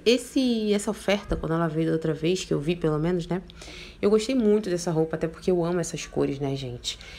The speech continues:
E é tipo um item de praia, né? É da Marrique, né, a marca. E é tipo um maiôzinho, né? Um trajezinho de praia, né? Olha lá, o maiô, né?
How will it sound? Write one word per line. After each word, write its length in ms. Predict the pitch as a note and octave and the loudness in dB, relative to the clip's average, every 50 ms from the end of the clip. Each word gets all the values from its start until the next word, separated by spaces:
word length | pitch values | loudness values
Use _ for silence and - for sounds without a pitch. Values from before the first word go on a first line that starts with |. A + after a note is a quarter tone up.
| - - - - F3 | -16 -12 -4 2 4
E 80 | F3+ | 4
é 120 | F3+ F3+ F#3 | 4 4 2
tipo 380 | F#3 - - - - - D4 | 0 -2 -6 -6 -4 0 2
um 320 | D4 D4 D4 C#4+ C4+ B3+ C4 | 2 4 4 4 2 2 0
item 220 | B3 - B3+ B3 | -2 -2 -4 -4
de 100 | B3 - | -4 -2
praia, 420 | - - G3 F3 F3+ G3+ G3+ F3+ | 0 2 4 4 6 4 4 2
né? 280 | E3 D#3+ D3+ D3+ E3+ F3 - - - - - - - - - - - - - - | 2 0 0 -2 -4 -6 -8 -16 -18 -14 -14 -14 -14 -12 -12 -12 -12 -8 -4 -2
É 220 | D#3 D#3 D3+ D3+ | -2 0 0 0
da 140 | D3+ D#3 D#3+ | 0 0 0
Marrique, 560 | F3 F#3+ F#3 D3+ C#3 F3 F#3+ F#3 - - D3+ | 0 0 -2 0 -2 -2 -2 -2 -4 -4 -4
né, 160 | D3+ D#3 D#3+ | -2 -2 -2
a 40 | D#3 | -4
marca. 480 | C#3 C3+ C3 D3+ E3+ - - - - - - - - - - - - - - - - | -4 -4 -4 -4 -6 -6 -6 -6 -6 -6 -8 -14 -18 -18 -18 -18 -20 -20 -16 -8 -4
E 200 | G3+ G3 G3 G3 | 0 2 2 2
é 360 | F#3+ F#3+ F#3+ F#3+ F#3+ F#3+ G3 | 2 2 2 2 2 0 0
tipo 340 | F#3+ - - - - - E4 | -2 -4 -10 -12 -6 -2 0
um 100 | E4 E4 | 0 2
maiôzinho, 640 | E4+ F4 F4 E4+ D4 G#3+ F3+ F3 F3 G3 G#3+ G#3 G3 | 2 0 0 0 0 -2 -2 0 0 2 4 4 4
né? 300 | F#3 F3+ F3+ F3+ F#3 F#3 | 4 2 2 2 0 0
Um 100 | F3+ F3 | -2 -2
trajezinho 560 | E3+ - E3+ E3+ F3 F3 E3+ E3 - E3 E3+ | -2 0 0 0 0 0 -2 -2 -2 -2 -2
de 100 | E3 F3+ | -2 -4
praia, 460 | F#3+ - - E3 D3 C#3+ D#3+ E3 D#3 | -6 -4 -2 0 2 2 2 0 0
né? 80 | D#3 D#3 | -2 -2
Olha 120 | D#3 D#3+ | -2 0
lá, 120 | D3+ B2+ A#2+ | -2 -2 -2
o 60 | C3 | -2
maiô, 420 | D3 D#3 D#3 D3+ C#3+ C#3+ E3 - - - - - | -2 0 0 0 0 0 0 -2 -6 -8 -6 -4
né? 160 | D#3 E3+ | -4 -4